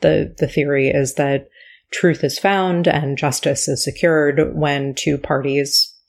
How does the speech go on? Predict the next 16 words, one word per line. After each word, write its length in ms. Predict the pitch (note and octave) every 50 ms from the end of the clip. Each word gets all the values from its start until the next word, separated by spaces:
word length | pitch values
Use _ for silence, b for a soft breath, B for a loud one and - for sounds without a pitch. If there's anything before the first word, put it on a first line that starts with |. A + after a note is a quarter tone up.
| _ -
fight 220 | - D3+ C#3 C3 D3
it 100 | C#3+ D#3+
out 300 | F3+ C#3+ C#3 D3 - -
in 140 | D3 C#3+
front 200 | C#3 - D3 C#3+
of 60 | C#3+ D3
a 60 | D3
judge. 640 | C#3+ - D#3 - - E3+ D#3+ D#3 - - - b b b b b b b b b b b b b _ _ _ _ -
Other 180 | D#3+ E3+ D#3+
countries 520 | - - E3+ D#3+ - F3 E3 D#3+ D3+ - -
have 420 | E3+ D#3 D3+ D3+ D3 D3 - - - - -
inquisitorial 800 | - D#3+ D3+ D3 - D#3+ C#3 D3 C#3+ - G3+ A3 G#3 D3 C#3 C3+
systems 600 | - - C#3+ - - - D3+ D3 D3+ C#3+ C3+ - -
where 260 | D3 C#3+ C#3 C#3 C#3
the 100 | D3+ C#3+
judge 540 | - - C#3+ C#3 C#3 C3+ C3 - - -